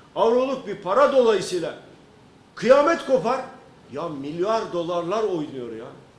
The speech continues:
Kimsenin kılı kıpırdamıyor. Şu soygun düzenine bakın. Böyle bir düzene tanık olmadım. Sizlerin de her birinizin tek tek sorumluluğu var. Gazeteci arkadaşlarım. Çünkü siz kaleminizi halk adına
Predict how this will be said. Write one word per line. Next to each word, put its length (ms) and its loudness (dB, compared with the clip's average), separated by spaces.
Kimsenin 540 -10
kılı 300 -12
kıpırdamıyor. 600 -18
Şu 120 -20
soygun 480 -4
düzenine 360 -8
bakın. 340 -14
Böyle 280 -2
bir 120 -10
düzene 400 -6
tanık 300 -8
olmadım. 360 -14
Sizlerin 640 -2
de 80 4
her 280 2
birinizin 400 -8
tek 220 -8
tek 140 -8
sorumluluğu 640 -10
var. 120 -18
Gazeteci 500 -6
arkadaşlarım. 600 -12
Çünkü 300 -10
siz 260 -12
kaleminizi 560 -6
halk 320 0
adına 320 -2